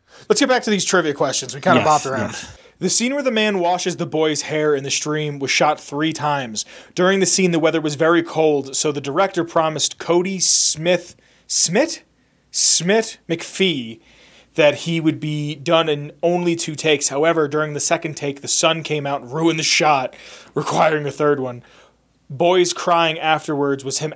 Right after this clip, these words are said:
Speaker 1: actually crying and not acting. In keeping with the novel, the cause of the apocalypse is never explained. He nearly, Viggo Mort-, Mortensen ne-, nearly turned down the role of the man because he pl-, he planned a break from film.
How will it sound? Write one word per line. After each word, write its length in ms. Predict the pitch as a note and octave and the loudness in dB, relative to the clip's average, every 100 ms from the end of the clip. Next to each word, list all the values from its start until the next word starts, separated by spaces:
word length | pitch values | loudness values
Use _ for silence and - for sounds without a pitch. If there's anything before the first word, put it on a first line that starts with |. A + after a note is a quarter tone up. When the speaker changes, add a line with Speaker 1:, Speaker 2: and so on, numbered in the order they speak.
| - | 0
Speaker 1:
actually 480 | C#3+ D3+ - D3 | 0 0 -2 -4
crying 560 | C#3 D#3 C#3+ C3+ A#2+ A2 - | -4 -2 -2 -2 -6 -12 -10
and 220 | B2 A#2+ | -10 -6
not 240 | A#2 A2 - | -4 -4 -2
acting. 540 | G#2+ G#2 G2+ F2+ G#2+ - - - | -4 -4 -8 -10 -12 -18 -20 -6
In 140 | F3 | -6
keeping 320 | - F#3 E3+ | -2 -2 0
with 140 | F3 F3 | 0 -2
the 80 | F3 | 0
novel, 540 | D#3 D3+ D3+ D3 D3 | 0 0 0 0 -2
the 120 | C#3 | -6
cause 240 | - D3 C#3 | -2 -2 -2
of 40 | |
the 40 | C#3+ | -4
apocalypse 460 | C#3+ C#3 C3+ B2+ | -2 -2 -2 -6
is 140 | B2 B2 | -8 -8
never 160 | B2 | -8
explained. 640 | A2+ - F#3 F3 E3 D3+ - _ _ _ _ _ _ _ _ _ _ | -6 -2 0 0 -4 -10 -18 _ _ _ _ _ _ _ _ _ _
He 160 | - G3 | -2 0
nearly, 380 | G3+ B3+ B3 E3+ | 2 2 0 0
Viggo 240 | G3+ B3+ | 2 2
Mort-, 320 | A#3 A3+ G#3 | 2 0 0
Mortensen 460 | F3 F#3 F3+ - D#3 | -2 -2 0 -2 -4
ne-, 140 | F3+ F3 | -6 -4
nearly 320 | E3+ F#3 D#3+ | 0 2 0
turned 340 | - F3 G3 | -2 -4 0
down 160 | G#3+ G#3 | 2 2
the 80 | F#3 | 2
role 180 | E3 E3 | 2 2
of 40 | |
the 80 | D3 | 0
man 260 | D#3 D3+ D3 | -2 0 -2
because 260 | C#3+ C#3+ | -4 -4
he 100 | D3+ | -6
pl-, 260 | C3+ - - | -10 -18 -14
he 200 | D3+ D#3 | -8 -8
planned 500 | - - F3 G#3 G#3 | -10 -2 2 4 4
a 100 | D#3+ | 2
break 400 | C#3+ C#3 D3 E3 | -2 2 4 4
from 240 | - C#3+ C3 | 0 -8 -10
film. 600 | - - G3 F3+ G2 F2 | -12 0 2 2 -2 -14